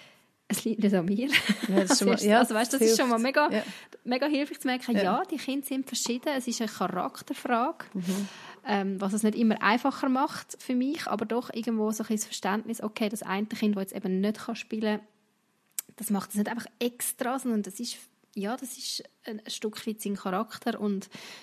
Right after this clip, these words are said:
Speaker 1: für das Kind ja auch schwierig. Was ich aber kann sagen,
Speaker 2: Mhm.
Speaker 1: und das hätte ich wirklich bis vor kurzem nicht können sagen, das ist jetzt relativ frisch, hey, es gibt Hoffnung. <laughs>
Speaker 2: Yay.
Speaker 1: Ich habe wirklich das Gefühl, mein Kind macht jetzt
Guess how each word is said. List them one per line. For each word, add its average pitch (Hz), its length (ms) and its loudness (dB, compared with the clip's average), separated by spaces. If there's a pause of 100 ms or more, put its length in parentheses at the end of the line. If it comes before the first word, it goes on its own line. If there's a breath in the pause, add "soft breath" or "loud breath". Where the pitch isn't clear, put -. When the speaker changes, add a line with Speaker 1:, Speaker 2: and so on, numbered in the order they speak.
Speaker 1:
für 196 260 -6 (160)
das 208 200 -2
Kind 202 240 0
ja 185 220 -2
auch 180 80 0
schwierig. 226 500 0 (1500 loud breath)
Was 254 280 4
ich 359 140 2
aber 277 220 4
kann 269 140 2
sagen, 208 500 4
Speaker 2:
Mhm. 190 60 -6 (400)
Speaker 1:
und 220 140 2
das 214 120 0
hätte 196 240 -2
ich - 60 -2 (680)
wirklich 247 360 -4
bis 247 160 -2
vor 233 100 -4
kurzem 208 460 2
nicht 180 220 0
können 240 180 0
sagen, 262 220 -2
das 330 120 -4
ist - 60 -6
jetzt 185 180 -8
relativ 185 300 -8
frisch, - 540 -6 (500)
hey, 196 360 -2
es - 200 -8
gibt - 200 -8
Hoffnung. 226 460 -4
<laughs> - 1160 -2
Speaker 2:
Yay. 185 760 -4
Speaker 1:
Ich 233 100 -6
habe 262 120 2
wirklich 277 160 -2
das - 60 -10
Gefühl, 302 200 0
mein 254 120 2
Kind 262 440 -2
macht 240 220 -2
jetzt 233 240 -6